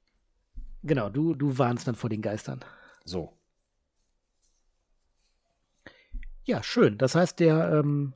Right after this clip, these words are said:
Speaker 1: wird dann Einzug bei dir halten und, aber
Speaker 2: Genau.
Speaker 1: du hast ihn noch nicht, der wird, wird erst geholt, oder?
Speaker 2: Morgen.
Speaker 1: Morgen.
Speaker 2: Morgen, äh, kann ich ihn abholen und dann, ähm, ja, wird der hundertvierundzwanziger abgemeldet,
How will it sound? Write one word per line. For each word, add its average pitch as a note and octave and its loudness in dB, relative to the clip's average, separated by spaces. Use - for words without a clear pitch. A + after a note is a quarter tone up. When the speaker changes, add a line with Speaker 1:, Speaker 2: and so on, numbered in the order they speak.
Speaker 1:
wird D#3 0
dann C#3+ 2
Einzug D#3 0
bei D#3+ 4
dir C#3 4
halten D3 2
und, C#3 -6
aber D3+ -10
Speaker 2:
Genau. D3+ 6
Speaker 1:
du F3 8
hast F3 4
ihn F#3 8
noch D3+ 6
nicht, C#3+ 2
der B2+ 2
wird, C#3+ 0
wird C3+ 0
erst A2+ -8
geholt, B2 4
oder? A2+ -2
Speaker 2:
Morgen. D3+ 2
Speaker 1:
Morgen. D#3 2
Speaker 2:
Morgen, D3 0
äh, C#3 2
kann C#3 0
ich A#2 -2
ihn C3 -4
abholen F3+ -2
und C#3+ -4
dann, C3+ -2
ähm, A#2+ -4
ja, A#2+ 2
wird F#2 -6
der G2+ 0
hundertvierundzwanziger G#2+ -4
abgemeldet, C#3 -2